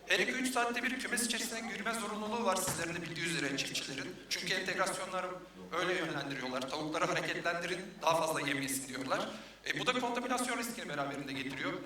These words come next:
İnsandan hayvana, hayvandan insana. Kümeslerde hastalık ve ölümlerin geç farkına varılması kilo kaybına yol açabiliyor, aşırı ilaç kullanımına neden olabiliyor. Ulusal bazda baktığımız zaman toplu ölümlerin engellenmesi, yıkıcı ekonomik kayıpların yaşanmasına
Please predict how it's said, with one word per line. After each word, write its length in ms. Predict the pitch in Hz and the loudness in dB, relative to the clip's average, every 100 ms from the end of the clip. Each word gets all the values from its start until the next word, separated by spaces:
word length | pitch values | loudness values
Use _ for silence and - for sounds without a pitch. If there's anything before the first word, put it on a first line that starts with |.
| - | -4
İnsandan 300 | 170 160 165 | -2 0 0
hayvana, 360 | 160 147 151 | 0 -2 -2
hayvandan 340 | 147 143 143 143 | -2 -2 -2 -2
insana. 380 | 131 123 147 196 - - - - - | -2 -2 -2 -4 -6 -12 -16 -18 -10
Kümeslerde 460 | - 185 208 214 214 | -2 2 4 6 6
hastalık 400 | 220 220 220 220 | 4 2 0 0
ve 40 | |
ölümlerin 440 | 220 220 220 220 220 | 0 2 2 4 4
geç 460 | 214 214 - - - - - | 4 4 2 0 -6 -14 0
farkına 380 | - 190 196 214 | 6 6 6 2
varılması 480 | 214 214 214 214 - | 2 2 2 -2 -2
kilo 280 | 220 214 214 | 0 2 6
kaybına 320 | 202 208 208 | 6 6 2
yol 120 | 202 | 2
açabiliyor, 420 | 202 202 196 208 208 | 2 2 0 -2 0
aşırı 260 | - - 175 | 0 0 2
ilaç 320 | 185 185 - | 2 2 -2
kullanımına 400 | 185 165 151 139 | -4 -2 -4 -2
neden 160 | 139 | 0
olabiliyor. 440 | 143 175 175 202 202 202 - - - - - - - | 2 2 0 0 -2 -4 -12 -16 -18 -20 -20 -20 -10
Ulusal 400 | 165 165 220 254 | 0 4 6 6
bazda 240 | 247 240 226 | 6 6 4
baktığımız 400 | 214 220 226 214 | 4 2 -2 2
zaman 240 | 214 220 | 2 2
toplu 280 | 214 - 226 | 0 0 2
ölümlerin 360 | 226 226 208 | 2 2 4
engellenmesi, 760 | 202 202 202 202 202 202 - - | 4 4 4 4 2 0 -2 -4
yıkıcı 260 | - - 208 | -4 -2 -2
ekonomik 340 | 208 196 - | -2 -4 -2
kayıpların 360 | 185 180 180 202 | 0 0 0 2
yaşanmasına 680 | 208 196 202 202 196 196 | 2 2 0 -2 -2 -2